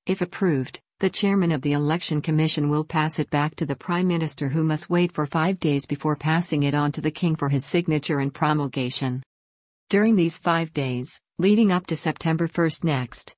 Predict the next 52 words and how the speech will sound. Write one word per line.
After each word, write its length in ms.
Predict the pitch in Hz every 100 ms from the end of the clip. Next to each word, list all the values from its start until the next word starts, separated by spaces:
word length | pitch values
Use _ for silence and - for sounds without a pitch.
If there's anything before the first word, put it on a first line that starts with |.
| _
if 180 | 175 175
more 200 | 180 202
than 120 | 175
ten 240 | 156 190 185
percent 400 | 170 151 151 147
of 80 | 135
senators 540 | - 170 160 143 139
and 100 | 143
M 140 | 139
Ps 300 | 170 165 160
request 440 | 160 147 160 139 -
the 80 | 143
bill 220 | 156 160
to 80 | 143
be 120 | 151
reviewed 400 | 151 143 160 143
by 140 | 147
the 100 | 147
Constitutional 880 | - 156 147 165 156 170 - 151 139
Court, 440 | - 170 131 - - _
then 140 | 185 180
the 100 | 170
process 560 | - 180 185 151 143
must 300 | 156 151 -
wait 200 | 156 156
for 120 | -
the 100 | 156
judgment 500 | 147 165 180 170 147
of 80 | 147
the 80 | 143
court 320 | - - 165 156
to 80 |
be 120 | 151 147
handed 440 | 156 156 156 135
down 240 | 151 143
before 260 | 143 139 156
the 80 | 143
bill 240 | 156 160
becomes 460 | 147 151 160 151 147
law 240 | 147 143
if 160 | 139 151
approved 400 | 151 175 160 -
by 160 | 147
the 80 | 143
judges. 580 | 143 135 127 127 127 - _ _ _ _ _ _
Fears 400 | _ 202 208 208
of 100 | 156
a 40 | 135
political 500 | 160 160 180 - 143
vacuum 420 | 147 156 175 156
or 120 | 147
crisis. 680 | 143 156 135 - 131 127